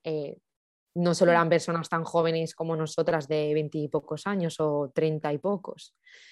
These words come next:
Speaker 1: "Soy una persona normal, muy alegre y sobre todo sencilla. Amo a los animales y el campo. Como amiga soy fiel como un perro. Del Atleti a muerte. Soy pequeña, uno cincuenta y siete, y peso cuarenta y siete kilos.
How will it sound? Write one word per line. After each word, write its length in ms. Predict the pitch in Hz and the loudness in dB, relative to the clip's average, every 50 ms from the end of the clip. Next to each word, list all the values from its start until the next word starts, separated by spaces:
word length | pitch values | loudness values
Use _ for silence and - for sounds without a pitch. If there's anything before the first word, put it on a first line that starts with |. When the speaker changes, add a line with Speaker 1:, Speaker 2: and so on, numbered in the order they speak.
| - _ _ _ _ | -20 _ _ _ _
Speaker 1:
"Soy 200 | - - 311 302 | 0 4 6 6
una 200 | 311 320 311 294 | 8 6 6 6
persona 480 | 247 254 233 226 - 254 262 294 311 - | 6 6 4 4 2 2 2 2 2 2
normal, 640 | - 220 208 202 190 170 165 180 175 160 151 151 - - | 0 0 2 2 2 0 0 0 0 0 -2 -4 -6 -4
muy 240 | 196 208 226 233 240 | 0 2 4 6 6
alegre 340 | 226 226 233 233 233 247 285 | 8 8 6 6 6 4 2
y 60 | 269 | 0
sobre 260 | - - 226 190 190 | 0 -2 0 0 0
todo 380 | 185 190 196 196 196 226 262 294 | 0 2 0 0 2 0 -2 -2
sencilla. 760 | - - 180 170 156 - - 165 151 139 143 143 151 196 - _ _ - - - - - _ | -4 -8 -8 -8 -8 -8 -6 -6 -4 -4 -4 -4 -4 -6 -8 _ _ -20 -20 -20 -20 -2 _
Amo 220 | - 226 226 254 262 | 4 4 6 6 6
a 40 | |
los 180 | 254 233 226 - | 6 6 6 4
animales 520 | 208 190 190 190 196 196 202 240 269 - | 2 2 4 4 4 6 6 6 4 6
y 40 | 214 | 4
el 140 | 185 165 156 | 2 2 2
campo. 500 | - 175 165 160 156 - 151 143 143 - - - | 0 -2 -2 -2 -4 -4 -4 -6 -6 -8 -14 0
Como 180 | - 233 233 226 | 4 6 6 6
amiga 280 | 220 226 233 240 285 | 6 6 6 6 4
soy 240 | 277 - 262 247 226 | 4 6 6 6 6
fiel 300 | - - 226 233 240 247 | 4 6 6 6 6 6
como 200 | 240 226 196 202 | 4 2 2 2
un 140 | 196 185 170 | 0 -2 -2
perro. 440 | - 160 147 143 - 151 139 143 147 _ _ _ _ _ _ _ _ _ _ _ _ | -4 -4 -6 -6 -10 -12 -14 -14 -16 _ _ _ _ _ _ _ _ _ _ _ _
Del 200 | _ 196 220 214 | _ 4 6 8
Atleti 580 | 196 196 196 190 196 208 220 214 220 285 359 427 453 - - | 8 8 6 6 6 6 6 4 6 6 6 6 6 4 -2
a 80 | 196 | -2
muerte. 580 | 190 180 175 170 160 160 - 160 147 143 156 170 - _ _ - - - - _ | 0 0 0 0 -2 0 0 -2 -2 -2 -6 -12 -18 _ _ -20 -20 -20 -20 _
Soy 260 | - - - 285 302 - | -6 4 6 6 6 8
pequeña, 680 | 330 330 320 247 220 202 190 180 175 160 147 143 151 - _ _ _ - | 6 4 6 6 6 6 6 4 2 2 0 -2 -8 -12 _ _ _ 2
uno 200 | 220 220 240 254 | 4 6 6 4
cincuenta 420 | 240 247 214 190 196 196 180 180 | 4 2 2 4 4 2 2 2
y 40 | 180 | -2
siete, 480 | 170 - - 170 160 - 143 143 135 - _ | -2 0 -2 -2 -2 -2 -6 -8 -8 -4 _
y 140 | 214 214 | 0 2
peso 320 | 214 208 214 214 - 320 339 | 4 4 2 4 4 2 2
cuarenta 340 | - 220 190 180 175 170 170 | 4 2 2 2 2 2 0
y 40 | |
siete 320 | 160 - 175 165 - 160 151 | 2 0 -4 -2 -2 -4 -4
kilos. 420 | - 151 147 135 147 170 220 - | -4 -6 -6 -4 -4 -6 -6 -10